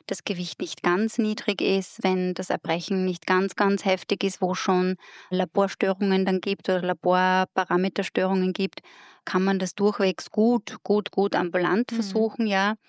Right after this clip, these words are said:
Speaker 1: Äh, wo man einfach regelmäßig eben zum Beispiel in eine Ambulanz kommt oder ins Leli geht,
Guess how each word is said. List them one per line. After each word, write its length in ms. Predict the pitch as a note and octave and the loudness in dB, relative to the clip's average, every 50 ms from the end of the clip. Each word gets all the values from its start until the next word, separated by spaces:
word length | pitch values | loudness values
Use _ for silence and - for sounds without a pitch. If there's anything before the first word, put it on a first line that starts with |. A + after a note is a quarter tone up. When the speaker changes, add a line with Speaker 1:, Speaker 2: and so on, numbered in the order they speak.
| _ - - - - - - - | _ -20 -20 -20 -20 -14 -8 -4
Speaker 1:
Äh, 300 | - G3 F#3+ F#3 F#3+ - - G3 | -2 0 2 2 2 2 0 0
wo 100 | F#3 G3 | -2 0
man 160 | G3 G3+ G3 G3 | 0 2 2 2
einfach 320 | F#3+ F#3 - G#3 - - | 0 0 -2 -4 -4 -4
regelmäßig 760 | F#3+ F#3 - G#3+ G#3+ G3+ F#3+ F#3+ F#3+ - - G3+ G3 - - _ _ - | -6 -4 -2 -2 -2 0 -2 -2 -4 -4 -4 -4 -4 -4 -6 _ _ -2
eben 260 | - G3+ G3 G#3+ - - | -2 0 0 -2 -4 -6
zum 240 | - - - G#3 G3+ | -8 -4 -2 -2 0
Beispiel 480 | - - - F#3+ G3 - - - G#3 F#3+ | 0 -2 -2 -2 -2 -4 -4 -4 -4 -2
in 140 | G3 G3 G3 | -2 -2 0
eine 140 | F#3+ F#3+ | 0 2
Ambulanz 520 | F#3 F#3 F#3+ F#3 G3 F#3+ F#3+ F#3+ F#3 - - | 0 0 0 -2 0 0 0 0 -2 -4 -8
kommt 420 | - - F#3+ F#3 F#3 F#3+ F#3 - | -4 -2 0 0 0 -2 -2 -2
oder 200 | F#3+ F#3+ F#3+ F#3+ | -2 -2 0 0
ins 200 | F3+ G3+ F#3+ - | 0 -2 -2 -2
Leli 280 | - F#3 F#3 F#3 F#3+ F#3+ | -2 -2 0 0 -2 -2
geht, 460 | - - F3+ F3+ F3+ F#3 F#3+ F3+ - | -2 -4 -2 -2 0 -2 -2 -4 -6